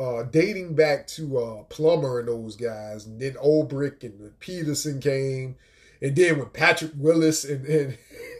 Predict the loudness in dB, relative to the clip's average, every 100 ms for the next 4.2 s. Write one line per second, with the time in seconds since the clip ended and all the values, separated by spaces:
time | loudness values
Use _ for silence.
0 | 2 6 8 6 4 0 2 4 4 4
1 | 6 6 6 -4 -6 -18 -20 -16 -10 -10
2 | -10 _ _ 2 4 4 4 6 6 6
3 | 0 6 6 6 4 -4 -4 2 2 2
4 | -2 -8